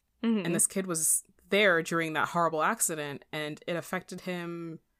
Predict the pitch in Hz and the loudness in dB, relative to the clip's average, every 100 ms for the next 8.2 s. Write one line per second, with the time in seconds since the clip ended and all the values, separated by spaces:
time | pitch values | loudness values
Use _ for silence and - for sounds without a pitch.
0 | _ _ _ _ _ _ _ _ 175 175 | _ _ _ _ _ _ _ _ -4 -2
1 | 170 160 156 156 - - 180 - - 151 | 2 2 2 0 -4 -6 0 0 2 2
2 | 165 - - 143 160 202 226 226 240 - | 2 -2 -8 -6 -2 0 0 -2 -4 -4
3 | 254 269 180 175 170 196 175 156 - - | -4 -2 -4 -4 -4 -2 -2 -4 -6 -8
4 | 165 160 147 143 165 254 - _ _ _ | -6 -4 -6 -6 -6 -6 -10 _ _ _
5 | _ _ - 208 202 202 190 180 180 175 | _ _ 0 4 4 4 2 2 -2 -6
6 | - _ - - 214 202 196 180 165 - | -10 _ -4 0 2 2 0 -4 -2 -4
7 | - - 180 156 147 160 170 175 165 135 | -2 -2 0 -2 -4 -4 -4 -2 -4 -4
8 | - | -10